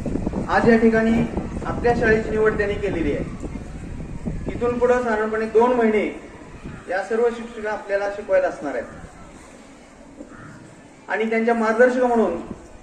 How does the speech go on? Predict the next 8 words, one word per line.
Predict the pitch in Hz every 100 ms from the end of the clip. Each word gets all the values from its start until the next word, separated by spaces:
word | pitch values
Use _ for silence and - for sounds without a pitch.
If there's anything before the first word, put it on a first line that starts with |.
| -
आदरणीय | 190 202 214
डॉक्टर | 208 185 196 196 - - - - -
भंडारे | 160 226 233
मॅडम | 226 214 208 214 - -
त्यांच्या | 185 196
सोबतीत | 196 196 185 - 175
असणार | - 147
आहेत. | 127